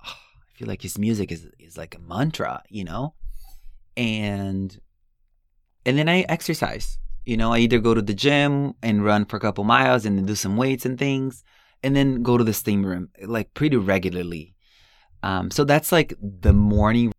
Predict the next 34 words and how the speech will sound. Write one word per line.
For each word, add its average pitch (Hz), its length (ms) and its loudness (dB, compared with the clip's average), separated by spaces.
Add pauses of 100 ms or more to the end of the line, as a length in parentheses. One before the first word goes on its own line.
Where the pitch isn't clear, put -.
routine, 101 480 -4
the 107 80 -2
chunk 98 320 -4
of 117 160 -2
it. 147 200 0 (480)
And 135 180 0
then 135 200 2
throughout 139 360 0
the 139 80 6
day, 127 240 6
practices, 117 720 -2
right? 110 240 0
So 117 160 0
earlier 120 340 8
today, 110 340 6
I 92 40 4
was 95 220 0
getting 104 320 2
my 101 100 4
passport 90 560 -2
renewed. 85 400 0
So, 92 220 0
like, 87 400 -2
waiting 110 500 6
for 107 140 -2
two 104 280 2
hours 78 480 -2 (400)
and 98 280 2 (240)
choosing 151 440 8
to 110 120 4
not 120 300 8
go 131 120 4
on 113 140 6
Instagram 92 720 -2